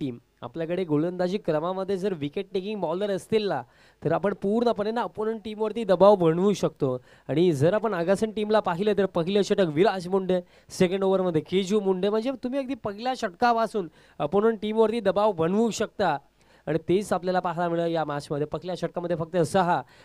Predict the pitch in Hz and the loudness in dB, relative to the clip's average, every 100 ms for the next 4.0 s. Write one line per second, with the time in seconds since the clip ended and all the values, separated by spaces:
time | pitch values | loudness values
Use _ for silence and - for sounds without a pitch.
0 | - - 226 226 220 - 175 175 - 226 | -10 -4 -2 0 -2 -2 -6 -6 -4 -4
1 | 226 233 226 226 - 175 190 233 226 - | -2 0 0 0 0 -2 -2 -4 -6 -2
2 | 214 147 139 175 214 226 226 214 220 214 | -2 0 -2 0 0 0 0 -2 -4 0
3 | 208 220 226 214 214 214 220 214 220 | 0 2 0 0 0 0 0 2 0